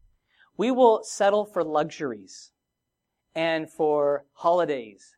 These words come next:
and for things that are not God, that cannot comfort us as God. We, we settle for those. But in our trouble, may we cry out to God and receive the comfort He has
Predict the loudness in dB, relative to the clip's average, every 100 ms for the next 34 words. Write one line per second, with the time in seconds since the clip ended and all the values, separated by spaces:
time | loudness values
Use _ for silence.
0 | _ _ _ _ -16 -12 -10 -8 -8 -6
1 | -2 0 2 0 0 0 2 2 -2 -4
2 | -4 -4 -4 -4 -2 -4 -4 -2 -2 -2
3 | -8 -10 -12 _ -10 -10 -10 -12 -4 0
4 | 2 0 -4 -6 -12 -18 -20 _ _ _
5 | _ _ _ _ _ -10 -4 0 0 -2
6 | 0 2 2 0 -4 -6 -8 -8 -6 -4
7 | -6 -6 -6 -6 -8 -12 -10 -12 -12 -14
8 | -12 -10 -10 -10 -12 -14 -16